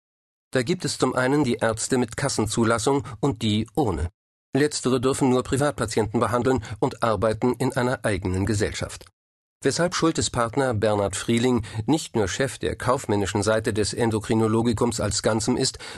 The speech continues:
sondern von insgesamt zwanzig Gesellschaften, die zum Netzwerk gehören. „Eigentlich ein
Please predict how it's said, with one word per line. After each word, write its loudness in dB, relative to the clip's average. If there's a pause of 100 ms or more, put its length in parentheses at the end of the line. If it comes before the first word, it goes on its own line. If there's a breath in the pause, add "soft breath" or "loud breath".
sondern 2
von 0
insgesamt 0
zwanzig -2
Gesellschaften, 0
die -4
zum 0
Netzwerk -2
gehören. -2 (800)
„Eigentlich 0
ein 2